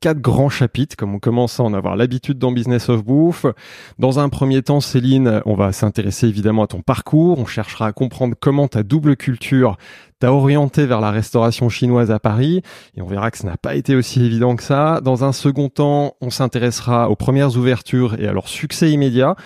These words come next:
et on essaiera d'en comprendre les raisons, puis on évoquera vos développements récents, et tu nous expliqueras l'organisation de ce qui est devenu un véritable groupe,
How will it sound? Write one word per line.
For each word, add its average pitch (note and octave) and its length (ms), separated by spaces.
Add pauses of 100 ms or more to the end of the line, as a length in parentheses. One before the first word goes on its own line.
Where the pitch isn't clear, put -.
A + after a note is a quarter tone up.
(280)
et - 20
on G2 100
essaiera G2+ 440
d'en G2+ 160
comprendre C3+ 640
les B2+ 120
raisons, B2+ 440
puis D#3 400
on C3+ 180
évoquera A#2 600 (340)
vos G#2+ 260
développements A#2 540
récents, C#3 580
et G#2+ 100
tu - 180
nous F#2+ 120
expliqueras A2 400
l'organisation A#2 800
de A#2+ 80
ce - 120
qui - 80
est A2+ 40
devenu A2+ 280
un G#2 80
véritable A#2 560
groupe, A2 460